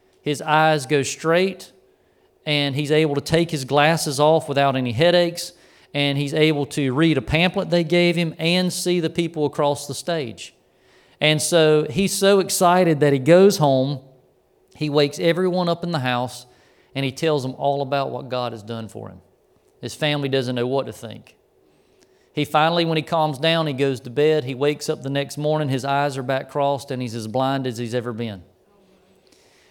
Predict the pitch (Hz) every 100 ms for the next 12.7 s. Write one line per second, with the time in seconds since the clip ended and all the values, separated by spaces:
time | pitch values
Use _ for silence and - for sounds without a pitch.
0 | _ - 160 196 185 - 196 214 226 202
1 | 190 - 196 185 165 - 165 123 185 208
2 | 175 147 120 104 - - 151 151 135 135
3 | 143 160 185 175 131 151 - 123 143 135
4 | 123 117 104 110 - 104 98 85 _ _
5 | _ _ _ _ 139 139 135 123 127 123
6 | 139 196 165 190 214 131 107 - _ _
7 | _ _ _ _ 156 156 170 170 180 175
8 | 160 196 196 147 127 131 131 131 123 131
9 | 127 143 151 165 147 143 123 131 131 123
10 | 120 117 117 117 117 127 131 127 110 -
11 | 151 123 101 98 _ _ _ _ _ _
12 | 135 135 143 - 147 123